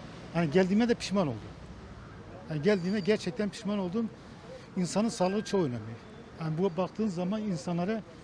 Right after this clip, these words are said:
biz kendimiz tedbir almamız lazım yani. Halk kendisi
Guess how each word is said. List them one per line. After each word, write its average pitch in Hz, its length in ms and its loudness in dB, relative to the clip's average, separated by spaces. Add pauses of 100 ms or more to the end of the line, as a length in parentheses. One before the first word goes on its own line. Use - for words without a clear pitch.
(400)
biz 220 140 -2
kendimiz 196 400 6
tedbir 196 340 2
almamız 190 460 6
lazım 123 220 2
yani. 123 120 -2 (480)
Halk 202 240 4
kendisi 185 440 0